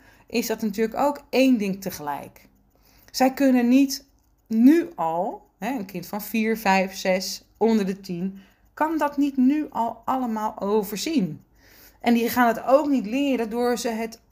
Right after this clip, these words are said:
allemaal tegelijk te laten leren. Dus ik leer mijn klanten altijd:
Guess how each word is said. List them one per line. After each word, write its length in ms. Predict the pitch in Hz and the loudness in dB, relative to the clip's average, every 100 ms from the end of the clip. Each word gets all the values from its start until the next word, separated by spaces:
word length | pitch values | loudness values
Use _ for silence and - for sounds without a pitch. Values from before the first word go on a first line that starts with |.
| - | 4
allemaal 580 | 269 277 240 220 214 233 | 6 6 2 0 -2 -4
tegelijk 500 | 254 247 226 226 220 | -6 -8 -4 -4 -4
te 120 | - | -6
laten 300 | 196 196 202 | -6 -6 -6
leren. 420 | 214 254 247 175 | -2 2 2 0
Dus 180 | 175 196 - - - | -4 -8 -12 -20 -8
ik 240 | 262 277 | -6 -4
leer 280 | 226 254 269 | -2 2 2
mijn 180 | 226 196 | 0 -2
klanten 400 | 220 233 220 - | -2 0 -2 -4
altijd: 720 | 202 220 233 180 165 196 226 | -2 -2 -2 -6 -6 -6 -8